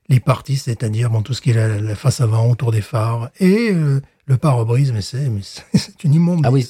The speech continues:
Speaker 2: ben, puis c'est tous les ans, hein, c'est la
Speaker 1: Oui,
Speaker 2: saison
Speaker 1: oui, oui.
Speaker 2: en ce
Speaker 1: Et puis là,
Speaker 2: moment,
Speaker 1: cette
Speaker 2: hein.
Speaker 1: année, je trouve qu'ils sont en forme, là.
Speaker 2: Oui, je trouve
Speaker 1: Ouais,
Speaker 2: aussi.
Speaker 1: ouais, ouais.
Speaker 2: Mm.
Speaker 1: Voilà, bon, ce qui nous rassure en même temps, parce que ça prouve qu'il y a de la vie, puisqu'il y a certains endroits
Speaker 2: Oui.
Speaker 1: dans notre, dans nos belles campagnes françaises, eh ben, il y a plus de moustiques.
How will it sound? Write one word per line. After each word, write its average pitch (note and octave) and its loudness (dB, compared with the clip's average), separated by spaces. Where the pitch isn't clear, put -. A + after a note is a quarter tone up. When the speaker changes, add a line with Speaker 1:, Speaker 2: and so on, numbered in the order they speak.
Speaker 2:
ben, A#2+ 2
puis C3 -6
c'est A#2 0
tous - -4
les C3 2
ans, A#2 2
hein, G#2 0
c'est - -6
la G2 0
Speaker 1:
Oui, E3 0
Speaker 2:
saison - 2
Speaker 1:
oui, C3 2
oui. - 0
Speaker 2:
en - -2
ce C3+ -6
Speaker 1:
Et - -18
puis - 0
là, C4+ 2
Speaker 2:
moment, A3+ 0
Speaker 1:
cette A3+ -2
Speaker 2:
hein. A3+ 2
Speaker 1:
année, C4+ 0
je - -8
trouve C4 -4
qu'ils G#3+ -8
sont G3+ -4
en F#3 0
forme, A#2 0
là. A#2+ -2
Speaker 2:
Oui, D3 4
je B2 0
trouve D#3 0
Speaker 1:
Ouais, D3+ 2
Speaker 2:
aussi. C#3+ 2
Speaker 1:
ouais, A#2+ -2
ouais. B2 -6
Speaker 2:
Mm. F#2+ 0
Speaker 1:
Voilà, F3 4
bon, D#3 2
ce D3 -6
qui C#3+ -2
nous A#2+ 2
rassure C3+ 2
en C3+ 4
même C3+ 2
temps, A3 0
parce D3+ 2
que - -2
ça C#3+ -6
prouve D3 0
qu'il C#3+ -2
y - 4
a C3+ 4
de B2+ 4
la B2+ 2
vie, C3+ 2
puisqu'il C3+ -8
y - 0
a - -2
certains D3+ 2
endroits C3+ 4
Speaker 2:
Oui. A#2+ 2
Speaker 1:
dans C#3 2
notre, B2+ 0
dans C#3 2
nos C3+ 4
belles E3+ 2
campagnes D3 2
françaises, F3 -2
eh D#3 -2
ben, D3 -2
il F3 0
y - -2
a D#3+ -4
plus G3 -4
de G3 2
moustiques. F3 -4